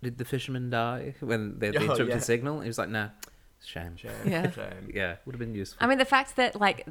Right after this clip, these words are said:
Speaker 3: the, the, the stakes are so high, and really it's a bunch of people listening to music.
Speaker 1: Mm.
Speaker 3: Like, it, it, it, for, in our, in, in today's day and age, you know, twenty twenty-two,
Speaker 1: Mm.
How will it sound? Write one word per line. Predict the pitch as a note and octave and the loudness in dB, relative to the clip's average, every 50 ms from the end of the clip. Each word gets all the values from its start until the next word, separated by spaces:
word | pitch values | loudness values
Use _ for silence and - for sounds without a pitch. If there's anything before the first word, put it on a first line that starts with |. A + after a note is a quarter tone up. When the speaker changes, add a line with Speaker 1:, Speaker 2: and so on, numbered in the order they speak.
| - _ | -14 _
Speaker 3:
the, | F3 E3+ F3+ - - | -2 0 0 0 0
the, | F3 F3 E3+ E3 D#3+ D#3 | 0 0 0 0 0 0
the | - F3 | 0 0
stakes | - - - E3 F3+ E3+ - - - F3 | 0 2 4 2 2 2 0 -2 0 0
are | D#3+ | 2
so | - - - C#3+ C#3+ D3+ | 2 2 2 2 2 2
high, | D3+ - D3 D3 D3+ D#3 D3+ C#3 C3 A#2+ - - _ _ - _ - | 0 0 2 2 4 2 2 0 -4 -6 -10 -14 _ _ -20 _ 0
and | - G3 G#3 | 2 2 2
really | A3 C4+ D#4 B3+ F3 C#3+ | 0 -2 0 0 0 0
it's | - - | -2 2
a | E3 | 2
bunch | E3 D3 D#3 | 2 2 2
of | - | 0
people | F3 D#3+ D#3 D3 | -2 0 0 0
listening | C#3 D3 - D3 C3+ | -2 -2 -2 -4 -4
to | - - | -4 -2
music. | F#3 G#3 - - - - - - - - - | 0 0 0 -2 -4 -8 -10 -12 -16 -14 -12
Speaker 1:
Mm. | A#2 G2 F2 E2+ - - _ _ _ _ - _ _ - - - | -10 -10 -10 -12 -18 -20 _ _ _ _ -20 _ _ -20 -14 -4
Speaker 3:
Like, | - F#3 F#3 F3 E3+ E3+ - - - _ _ _ _ _ _ _ _ _ _ _ _ _ _ _ _ _ _ _ _ _ | 2 6 8 8 8 6 2 -6 -16 _ _ _ _ _ _ _ _ _ _ _ _ _ _ _ _ _ _ _ _ _
it, | - G#3 F#3+ - | 0 0 0 0
it, | G#2+ - - - | -6 -6 -2 -2
it, | F#3+ - - | -2 -2 0
for, | - A#3 - | -2 0 4
in | B3 A3+ A3 G3+ | 4 6 6 8
our, | G#3 G#3+ G#3 G#3 G#3+ - | 8 8 8 8 6 4
in, | - G3+ F#3+ F#3+ - | 4 2 2 2 0
in | - A3 G#3 | 0 0 0
today's | - G#3+ F#3 G3+ F#3 F#3 F#3 G3 | 0 2 4 4 6 6 4 4
day | - F3 F3 D#3 | 2 2 2 2
and | D3 D3 | 0 -2
age, | C#3+ C3+ C3 C3+ - - | -2 -2 -4 -4 -6 -4
you | E3+ | -2
know, | D3 D3 D#3 | 0 0 0
twenty | - - G3 F3+ E3+ E3 | 0 -2 -2 -2 -2 -4
twenty-two, | - F3 D3 C#3+ C#3+ - - D3 C3+ C3+ C#3 C3 - - | -4 -6 -4 -4 -4 -2 0 0 2 2 0 -2 -4 -8
Speaker 1:
Mm. | A2+ G#2 F#2+ F2+ | -12 -12 -12 -12